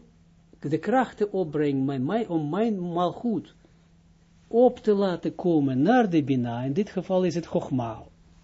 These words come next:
omdat het Ari-, eh, maar naar de Bina, of naar, dan, wat gaat het gebeuren? Dan die Chogma, oh, hier is het Chogma, oké, wat die zegt.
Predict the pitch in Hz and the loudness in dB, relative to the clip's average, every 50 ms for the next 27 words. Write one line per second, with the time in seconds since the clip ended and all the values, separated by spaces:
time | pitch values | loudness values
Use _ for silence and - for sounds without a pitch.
0 | - - - - 151 - - - _ _ _ _ _ - _ _ - - - 143 | -20 -20 -20 -20 -20 -20 -20 -20 _ _ _ _ _ -20 _ _ -16 -8 -6 -6
1 | 139 127 139 135 143 151 147 147 143 - 151 139 135 131 131 - - - - - | -4 -4 -4 -4 -2 -2 0 0 -2 -2 -6 -8 -8 -8 -10 -12 -16 -20 -20 -20
2 | - - - - - 151 160 165 165 160 156 160 - - _ _ - - - - | -20 -20 -20 -8 -2 0 2 4 4 2 0 -2 -8 -18 _ _ -16 -6 0 2
3 | 226 254 247 233 208 202 175 147 147 131 123 120 113 - - - - 170 160 151 | 4 6 6 6 4 2 4 4 2 2 0 -4 -8 -12 -10 -2 0 0 0 2
4 | 165 160 160 160 - - - _ _ _ _ _ _ - 151 139 190 208 202 175 | 2 2 2 0 -4 -10 -20 _ _ _ _ _ _ -8 0 4 4 6 6 4
5 | 156 143 175 214 208 - 190 175 143 - 143 - - 143 123 131 127 123 120 123 | 4 4 2 2 2 2 0 0 0 -2 -6 -8 -8 -6 -4 -4 -4 -4 -4 -4
6 | 165 165 160 156 160 151 - 151 139 - - 170 185 247 269 220 - - - - | -2 -2 0 0 0 0 0 -2 -4 -2 0 0 2 2 2 0 -2 -6 -14 -16
7 | _ - 190 175 156 156 156 147 143 135 156 135 - 160 - - 131 101 87 - | _ -2 -2 0 2 4 4 4 2 0 -4 -4 -4 -4 -4 -4 -6 -8 -8 -12
8 | - 151 135 - 117 120 120 135 127 127 120 - - 104 - - - | -16 -18 -14 -14 -14 -10 -10 -10 -8 -8 -10 -12 -12 -16 -18 -18 -20